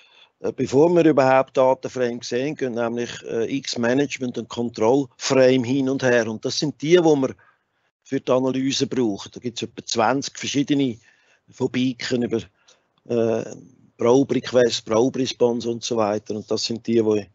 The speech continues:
interessieren. Wie gesagt, zu den Tools, es, äh, geht da nicht, äh, nur immer mit dem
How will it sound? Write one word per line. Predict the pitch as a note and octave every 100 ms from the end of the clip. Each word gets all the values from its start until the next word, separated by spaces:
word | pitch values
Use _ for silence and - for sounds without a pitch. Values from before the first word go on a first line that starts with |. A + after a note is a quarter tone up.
| G#2
interessieren. | G#2+ - G2+ - A2 A#2 A#2 - _ _ _ _ _ _ _ _ _ _ _ _ _ _ _ - _ _ _ _ _ _ _ -
Wie | F3
gesagt, | F3 E3+ F3 -
zu |
den | D#3 D#3+
Tools, | D#3 E3+ G#3 A#3 -
es, | F#3+ D#3 -
äh, | - C#3+ D#3+ E3
geht | C#3+ D3+ F#3+
da | - E3
nicht, | D#3 E3 F#3+ - -
äh, | G2 - _ B2 C#3+ D3+ - C3+ G#2+ _ _
nur | E3 E3+ F#3 E3+
immer | F3+ F3 E3+
mit | E3+ E3 -
dem | D#3 C#3+ B2+